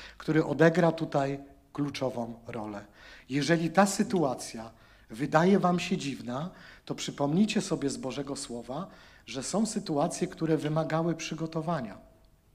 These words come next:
Tak? Mo-, m-, możemy tu przytoczyć chociażby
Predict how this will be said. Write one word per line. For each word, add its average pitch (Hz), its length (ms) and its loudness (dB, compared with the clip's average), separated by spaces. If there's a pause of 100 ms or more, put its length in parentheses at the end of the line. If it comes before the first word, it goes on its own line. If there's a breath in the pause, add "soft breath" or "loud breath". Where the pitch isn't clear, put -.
(720 soft breath)
Tak? 170 300 -6 (260 loud breath)
Mo-, 156 360 0
m-, 151 260 -2
możemy 156 420 2
tu 185 120 -2
przytoczyć 165 580 0
chociażby 160 600 2